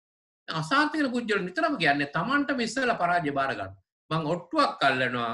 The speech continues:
මෙයාත් බෑ කියාවි කියලා. ඒක යන්නෙම ඉතින් බෑ කියයි කියලා බලාපොරොත්තු. එතකොට වෙන්නේ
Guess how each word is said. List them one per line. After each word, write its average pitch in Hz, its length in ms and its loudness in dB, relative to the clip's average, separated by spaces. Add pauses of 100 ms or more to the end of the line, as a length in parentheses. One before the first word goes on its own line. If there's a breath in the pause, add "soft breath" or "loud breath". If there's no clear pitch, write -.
(140)
මෙයාත් 135 380 0
බෑ 113 200 0
කියාවි 92 360 -8
කියලා. - 280 -20 (300)
ඒක 151 100 -4 (140)
යන්නෙම 285 360 4
ඉතින් 226 340 -2
බෑ 160 260 4
කියයි 156 200 0
කියලා 175 200 -2
බලාපොරොත්තු. 104 460 0 (180)
එතකොට 311 440 0
වෙන්නේ 123 400 0